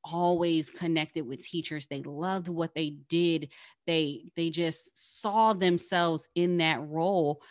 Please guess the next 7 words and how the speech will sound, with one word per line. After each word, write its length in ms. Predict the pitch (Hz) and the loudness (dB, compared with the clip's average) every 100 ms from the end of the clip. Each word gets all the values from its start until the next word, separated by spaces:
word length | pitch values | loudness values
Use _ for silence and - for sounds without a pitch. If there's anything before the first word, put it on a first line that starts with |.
| - _ - | -20 _ 0
And, 240 | 170 165 | 2 2
and 160 | 175 175 | 2 2
they 140 | 180 | 2
just 220 | 185 175 | 0 0
naturally 800 | 165 160 165 196 - 196 180 175 | 2 4 4 0 -2 -6 -2 -2
are 200 | - 143 - | 0 -4 -2
able 420 | 165 175 170 170 | 0 0 0 -4